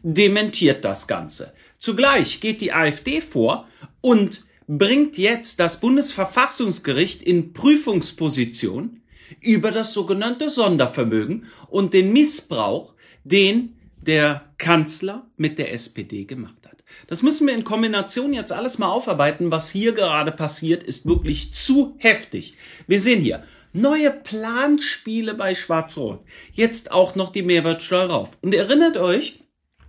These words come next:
das ist doch schon bestimmt ein halbes Jahr her, dass man dieses Gerücht aus Berlin gehört hat, nach dem Motto,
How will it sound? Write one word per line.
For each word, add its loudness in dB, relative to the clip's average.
das 2
ist -4
doch 2
schon -2
bestimmt -2
ein -2
halbes 2
Jahr 2
her, 0
dass 0
man -2
dieses -2
Gerücht -2
aus -6
Berlin 4
gehört -2
hat, -6
nach 0
dem 2
Motto, -2